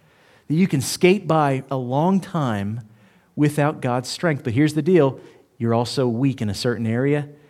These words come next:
and God, out of his love, will exploit that weakness because he knows it'll make you cling to him. If you don't believe me, look at Paul. That thorn in the flesh, Paul was accrediting that to an enemy of Satan. Well, God said, "No, I'm not removing it."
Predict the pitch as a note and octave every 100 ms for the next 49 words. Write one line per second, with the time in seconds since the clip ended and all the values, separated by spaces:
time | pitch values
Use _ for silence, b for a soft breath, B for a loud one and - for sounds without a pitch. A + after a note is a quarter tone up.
0 | B B - A#2 A#2 A#2+ C3+ B2+ B2 B2+
1 | G#2+ A#2+ G#2+ A#2+ D3 A2 A#2+ A2+ A2+ -
2 | - C#3+ C3+ C#3 B2+ - C3 D#3+ C#3+ -
3 | A2+ B2+ A2 B2+ B2 B2 A#2 A2 A2+ A2
4 | - A#2 A2 G#2 B2 G#2 F#2 A2 A2+ A#2+
5 | A#2+ C3 A2 G#2 C#3 - G2+ F#2+ - _
6 | b b b b b b b C3+ C3 -
7 | D3 D3+ D3 C#3+ D3 F3+ - - - _
8 | _ _ _ _ _ _ - - - -
9 | C#3+ D3 A#2+ A#2+ D3 C#3+ C#3+ C3+ C3 C#3+
10 | - - C3 A#2 A2+ C3 C#3+ C3+ - -
11 | C#3+ F#3 E3+ B2+ A2+ - - B2 C3+ D3+
12 | - C3+ C3 D3+ C#3+ C#3+ B2+ B2+ C3+ G2+
13 | F#2+ -